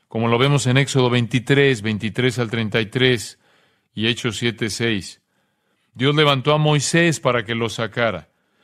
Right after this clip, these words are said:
Los llevó al desierto, pero el pueblo fue incrédulo. Y de acuerdo con Primera de Corintios diez, diez, once,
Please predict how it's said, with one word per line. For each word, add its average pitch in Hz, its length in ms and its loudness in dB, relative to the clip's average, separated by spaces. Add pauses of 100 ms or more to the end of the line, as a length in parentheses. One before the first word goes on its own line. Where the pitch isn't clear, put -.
(140)
Los 107 160 -4
llevó 113 220 0
al 147 140 2
desierto, 160 580 0
pero 131 140 0
el 113 100 -4
pueblo 135 320 0
fue 135 160 -2
incrédulo. 113 580 -4 (720)
Y 117 80 -4
de 117 80 2
acuerdo 151 300 2
con 139 160 0
Primera 139 500 2
de 127 100 -2
Corintios 127 540 -2
diez, 131 300 2
diez, 135 320 0
once, 139 480 0